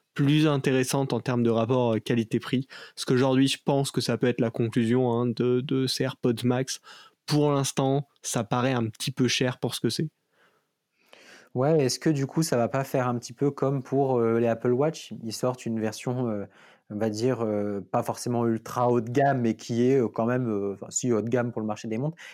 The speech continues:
Speaker 2: et puis une gamme un petit peu, euh, un petit peu inférieure, une entrée de gamme, on va dire,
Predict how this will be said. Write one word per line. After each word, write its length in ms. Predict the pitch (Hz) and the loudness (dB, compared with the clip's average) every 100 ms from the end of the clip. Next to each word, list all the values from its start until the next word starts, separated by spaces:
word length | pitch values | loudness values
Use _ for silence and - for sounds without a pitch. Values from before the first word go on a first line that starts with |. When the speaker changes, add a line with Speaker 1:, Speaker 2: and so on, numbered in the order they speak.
| - | -6
Speaker 2:
et 80 | 113 | -6
puis 220 | - 139 | -2 0
une 140 | 127 | 0
gamme 200 | 117 120 | 0 0
un 100 | 113 | 0
petit 180 | 104 - - | -6 -10 -6
peu, 100 | 120 | -2
euh, 480 | 113 107 107 107 107 | -2 -2 -4 -8 -10
un 120 | 107 | -12
petit 180 | - - | -14 -16
peu 140 | - | -8
inférieure, 440 | 110 - 110 123 110 | -8 -4 -4 -2 -2
une 100 | 110 | -4
entrée 240 | 113 110 | -6 -10
de 80 | 107 | -4
gamme, 200 | 117 117 | -4 -4
on 40 | |
va 120 | 101 | -8
dire, 180 | 95 120 | -10 -12